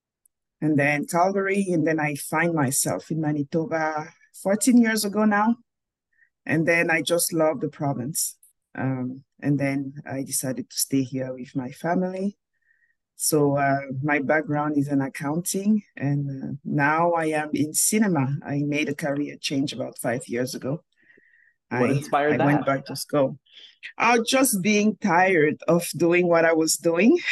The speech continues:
Speaker 1: <laughs> and then never, I didn't have a passion for it. I got a promotion at work, and I knew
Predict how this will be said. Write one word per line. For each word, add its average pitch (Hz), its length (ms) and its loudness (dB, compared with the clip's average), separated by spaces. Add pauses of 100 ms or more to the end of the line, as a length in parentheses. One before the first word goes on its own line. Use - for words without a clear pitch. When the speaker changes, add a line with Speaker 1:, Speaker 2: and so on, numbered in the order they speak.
(180)
Speaker 1:
<laughs> 277 280 2
and 165 260 2
then 156 360 2
never, 165 340 2 (640)
I 170 100 4
didn't 165 380 4
have 156 180 0
a 151 80 -4
passion 165 460 0
for 202 240 0
it. 226 280 -2
I 165 200 4
got 143 320 0
a 156 80 0
promotion 156 640 0
at 143 180 -4
work, 147 320 0
and 131 140 0
I 139 120 0
knew 139 380 -4